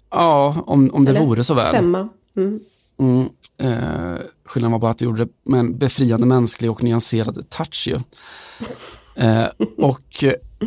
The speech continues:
Speaker 1: mest, eh, reflekterade kring hur, eh, om man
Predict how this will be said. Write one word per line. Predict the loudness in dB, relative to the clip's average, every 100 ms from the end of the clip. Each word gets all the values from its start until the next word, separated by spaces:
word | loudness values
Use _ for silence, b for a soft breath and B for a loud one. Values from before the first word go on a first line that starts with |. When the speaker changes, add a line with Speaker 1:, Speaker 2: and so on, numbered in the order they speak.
| 2
Speaker 1:
mest, | 4 4 -2 -6 -2
eh, | 2 4
reflekterade | 4 2 0 0 2 2 2
kring | 0 0 0
hur, | 0 2 0 0
eh, | -2 -4 -8 -14 _ _ _
om | -2 2
man | 2 2